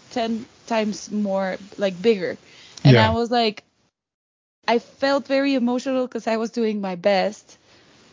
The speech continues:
Speaker 1: and I didn't wanna s-, hear that. I wanted to hear what I was doing right, and then I know I've been
Speaker 2: Yeah.
Speaker 1: doing things, like, I can do things better, but, like, growing in the way that I've been doing things right.
Speaker 2: Mm-hmm.
Speaker 1: And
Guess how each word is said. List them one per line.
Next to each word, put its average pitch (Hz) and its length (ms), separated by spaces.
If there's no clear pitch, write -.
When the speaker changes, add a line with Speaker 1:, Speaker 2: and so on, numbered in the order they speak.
Speaker 1:
and 240 140
I 233 120
didn't 233 280
wanna 202 240
s-, - 320
hear 277 400
that. 147 340
I 220 120
wanted 247 300
to 294 100
hear 247 240
what 226 180
I 226 100
was 220 160
doing 240 540
right, 202 380
and 226 200
then 220 300
I 226 140
know 240 260
I've 220 200
been 190 120
Speaker 2:
Yeah. 127 100
Speaker 1:
doing 98 280
things, 95 340
like, 190 240
I 202 100
can 202 180
do 214 120
things 202 320
better, 190 320
but, 214 240
like, 190 240
growing 214 520
in 196 160
the 196 80
way 190 260
that - 140
I've - 180
been 190 140
doing 190 240
things 214 340
right. 262 320
Speaker 2:
Mm-hmm. 139 420
Speaker 1:
And 247 480